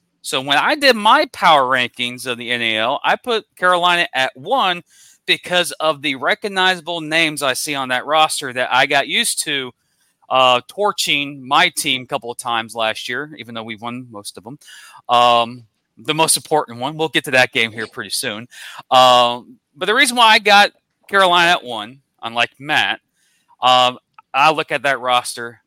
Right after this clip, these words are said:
I see Ziegler. I see Ings. I see James Summers. I see Ryan Debo Weber. And I see talented players I've seen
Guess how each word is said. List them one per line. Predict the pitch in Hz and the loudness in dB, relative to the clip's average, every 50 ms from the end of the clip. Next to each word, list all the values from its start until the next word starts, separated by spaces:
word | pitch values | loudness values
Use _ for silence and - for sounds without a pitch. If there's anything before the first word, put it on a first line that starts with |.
| _ _ _ _ _ _ - | _ _ _ _ _ _ -12
I | 131 | -8
see | - 143 131 | -6 -6 -6
Ziegler. | 120 104 - 113 113 107 110 107 107 107 104 _ _ _ _ _ _ _ _ _ _ _ _ _ _ _ _ _ _ _ - | -6 -6 -8 -8 -8 -8 -10 -14 -14 -16 -16 _ _ _ _ _ _ _ _ _ _ _ _ _ _ _ _ _ _ _ -6
I | 120 | -4
see | 117 - - 143 143 _ | -4 -2 -2 -4 -4 _
Ings. | - 127 120 117 113 113 110 110 110 - - - - _ _ _ _ - | -2 -2 -2 -2 -4 -8 -14 -16 -16 -16 -18 -18 -20 _ _ _ _ -14
I | - 117 | -12 -10
see | - 147 139 | -10 -10 -10
James | 120 107 127 127 127 123 117 - | -8 -4 -2 -2 -2 -4 -6 -10
Summers. | - 135 120 113 113 110 110 113 110 - - | -8 -6 -6 -6 -6 -8 -10 -12 -12 -10 -6
I | - 131 | -4 -4
see | 123 - - 143 | -4 -4 -4 -4
Ryan | 127 127 127 127 123 120 | -2 0 0 0 0 0
Debo | 131 123 120 117 113 | -4 -4 -4 -4 -4
Weber. | 117 117 113 101 107 104 - _ _ _ _ _ _ _ _ _ - | -4 -4 -4 -4 -6 -10 -12 _ _ _ _ _ _ _ _ _ -2
And | 120 135 | 0 2
I | 143 | 2
see | 143 - - 165 156 - - _ _ _ _ _ - | 2 2 0 -2 -2 -2 -4 _ _ _ _ _ -18
talented | - - 202 220 214 202 196 - 190 160 147 - _ _ _ _ _ | -4 2 4 6 6 4 4 0 -4 -4 -6 -8 _ _ _ _ _
players | - 190 196 180 170 151 135 | -4 0 2 4 4 2 2
I've | 151 147 151 | 2 2 0
seen | - - 147 135 123 | 0 -4 -8 -8 -6